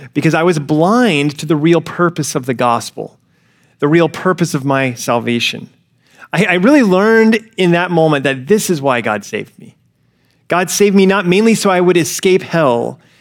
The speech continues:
He saved me to know and enjoy him. And the way he just draws me in close to him day after day is not by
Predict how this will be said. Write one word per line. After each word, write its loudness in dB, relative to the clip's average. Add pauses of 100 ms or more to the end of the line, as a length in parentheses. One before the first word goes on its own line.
(120)
He -2
saved 0
me 4
to -4
know 2
and -2
enjoy -2 (120)
him. -10 (720)
And 0
the 4
way 4
he 0
just -10
draws 2
me 4
in 4
close 0
to 0
him 0
day 2
after -2
day 2
is -2
not -2
by -2